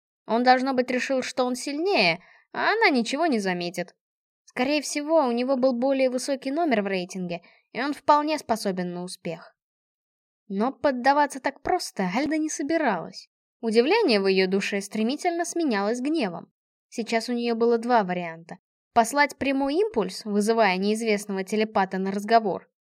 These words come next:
или ударить. Не просто показать, что она заметила вторжение, а конкретно так вмазать, пусть и на телепатическом уровне. Она предпочла второе.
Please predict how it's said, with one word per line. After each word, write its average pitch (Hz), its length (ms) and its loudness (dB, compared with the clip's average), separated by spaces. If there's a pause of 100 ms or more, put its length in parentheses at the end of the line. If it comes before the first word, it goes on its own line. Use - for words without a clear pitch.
или 247 200 2
ударить. 254 580 2 (340)
Не 220 120 2
просто 440 300 6
показать, 269 640 4
что - 220 0
она 202 180 2
заметила 202 480 0
вторжение, 190 720 0 (260)
а 220 80 4
конкретно 339 540 6
так - 220 10
вмазать, 220 720 6 (300)
пусть 220 260 -2
и 202 60 2
на 190 120 0
телепатическом 208 880 0
уровне. 165 460 -8 (800)
Она 277 360 2
предпочла 220 580 -4
второе. 175 600 -4